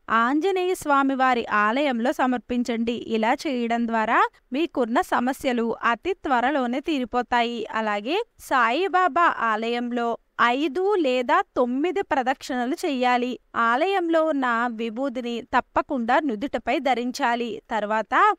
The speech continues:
సాయిబాబాకు ఇష్టమైన తెల్లని స్వీట్లను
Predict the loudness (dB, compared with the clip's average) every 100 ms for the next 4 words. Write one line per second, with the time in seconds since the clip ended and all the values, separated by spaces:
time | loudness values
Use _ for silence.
0 | _ -8 -2 0 0 0 2 0 2 0
1 | 0 -6 -6 -6 -6 -4 -4 -4 -4 _
2 | 0 2 2 0 0 -4 -4 -4 0 0
3 | 0 -2